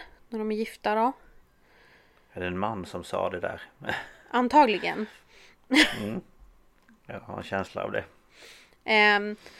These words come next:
Speaker 1: och som jag sa så, ehm, var det ju bönen klockan nio. Ehm, den upprättade Aron efter att ha hört talas om att en av hans anhängare blev misshandlad av di-, sin katolska make.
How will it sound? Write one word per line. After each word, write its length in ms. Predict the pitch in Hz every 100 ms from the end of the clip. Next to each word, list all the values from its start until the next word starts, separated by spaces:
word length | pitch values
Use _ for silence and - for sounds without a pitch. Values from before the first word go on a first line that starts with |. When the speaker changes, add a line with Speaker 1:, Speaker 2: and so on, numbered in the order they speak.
| - -
Speaker 1:
och 140 | 226
som 160 | 254 247
jag 140 | 254
sa 520 | - 214 190 226 277 247
så, 380 | - 196 180 190
ehm, 420 | 190 190 185 190
var 180 | 202 190
det 60 |
ju 240 | 190 185 180
bönen 440 | 226 240 226 226
klockan 320 | - 220 220
nio. 460 | 220 202 185 196 226 - _ _ _ - _ _ _ _ -
Ehm, 600 | 196 190 185 185 180 190
den 140 | 220
upprättade 800 | 233 226 - 220 - 226 220 214 -
Aron 540 | 208 208 214 226 226 - _ _ -
efter 260 | 220 - 214
att 60 |
ha 20 |
hört 160 | 208 -
talas 300 | 233 208 196
om 120 | 202
att 200 | 196 - -
en 180 | 208 202
av 80 | 202
hans 200 | 190 -
anhängare 680 | 214 208 190 202 185 185 185
blev 180 | 196
misshandlad 600 | 202 214 - 202 202 208 190
av 100 | 185
di-, 80 | -
sin 240 | - - 190
katolska 720 | 214 - 254 240 233 - 208
make. 520 | 208 208 185 - 247